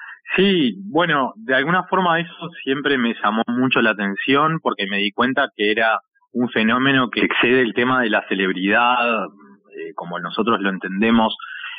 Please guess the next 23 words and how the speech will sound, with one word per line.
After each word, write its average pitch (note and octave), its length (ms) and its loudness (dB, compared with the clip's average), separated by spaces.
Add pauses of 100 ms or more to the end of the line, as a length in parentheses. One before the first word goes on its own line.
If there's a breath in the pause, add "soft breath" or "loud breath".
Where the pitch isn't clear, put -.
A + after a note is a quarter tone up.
(140 loud breath)
de F#2+ 200 0
repente G#2+ 640 2 (100)
en G2 120 0
Occidente, B2+ 760 2
que G2 100 -4
tiene A2 240 2
más A2 220 2
que G2+ 100 2
ver G#2+ 200 2
con, G#2 200 0 (220)
con - 160 -2
el F2+ 140 -8
tema G#2 300 2
del F#2+ 120 -2 (160)
famoso A2 720 2
y F#2+ 120 2
los F#2 160 -2 (100)
fans, A#2 460 -2
como F#2 400 -2 (280 loud breath)
el F#2 120 -2
modelo G#2 300 2
estadounidense, G#2+ 840 0
digamos, B2+ 400 2